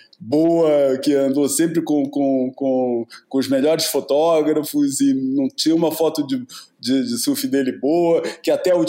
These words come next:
o irmão dele, o Tony Hawk, tinha saído com uma foto de, de surf numa revista antes dele, ele falava, "Pô, o Tony Hawk pode ser o melhor surfista, o melhor skatista do mundo, mas o surfista da família sou eu, porra." Então, <laughs> é bem legal esse texto dele, cara.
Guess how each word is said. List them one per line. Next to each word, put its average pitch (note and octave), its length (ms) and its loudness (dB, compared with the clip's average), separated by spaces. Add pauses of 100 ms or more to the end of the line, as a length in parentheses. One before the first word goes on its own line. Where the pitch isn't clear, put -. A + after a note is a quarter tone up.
(120)
o E3 120 2
irmão D3+ 380 2
dele, D3 500 2
o C3 120 0
Tony D3+ 300 0
Hawk, D3 440 2
tinha C#3+ 240 0
saído C#3+ 380 2
com C#3+ 100 -4
uma C3+ 140 2
foto C#3+ 340 0 (300)
de, C3+ 240 2
de B2+ 140 -2
surf D#3+ 400 2
numa D3 200 2
revista C#3+ 560 0
antes C3+ 300 -2
dele, D3+ 300 2
ele D3 120 0
falava, C#3+ 440 0
"Pô, E3 180 0
o D#3+ 60 0
Tony E3 240 0
Hawk F3+ 260 0
pode E3 240 0
ser F3+ 80 2
o F3+ 60 2
melhor F3 420 2
surfista, - 420 -6 (240)
o - 60 -12
melhor F3+ 160 4
skatista F#3 560 0
do F3 80 2
mundo, G3 320 2
mas F#3 180 0
o F3 60 -2
surfista F3+ 460 -2
da G3 100 0
família F#3 400 0
sou F#3 240 2
eu, F3+ 240 2
porra." C#3 400 0 (480)
Então, D3 500 4 (100)
<laughs> - 120 -8
é B2+ 60 0
bem E3 180 0
legal D#3+ 340 4
esse D3+ 220 0
texto D3 340 0
dele, A#2+ 320 0
cara. A#2 240 -8